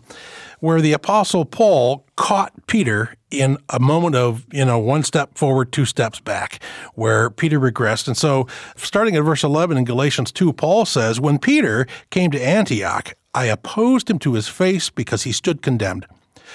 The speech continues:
For before certain men came from James, he used to eat with the Gentiles. But when these other Jews arrived, he began to draw back and separate himself from the Gentiles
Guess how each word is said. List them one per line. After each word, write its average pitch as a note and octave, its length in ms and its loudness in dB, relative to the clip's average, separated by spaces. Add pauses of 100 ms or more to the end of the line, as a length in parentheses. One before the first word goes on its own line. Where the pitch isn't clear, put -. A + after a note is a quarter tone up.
(180)
For B2 160 -2
before B2+ 320 0
certain G3 480 2
men A2+ 180 0
came C#3 280 0
from G#2 180 -2
James, E3+ 480 2
he E3 140 -2
used A3 420 2
to C#4+ 100 0
eat C#3 220 -4
with A2 120 -4
the G#2 60 -4
Gentiles. A#2+ 720 -4 (480)
But B2+ 160 -4
when D3+ 180 4
these C3+ 180 4
other C#3 200 2
Jews C#3 380 2
arrived, G#2+ 460 0
he B2+ 80 0
began B2+ 400 0
to D#3 80 -4
draw C3+ 260 0
back A#2+ 320 0
and A#2+ 160 -6
separate G2+ 540 -2
himself G2 440 -4
from G#3 260 2
the F3+ 60 2
Gentiles A2 720 0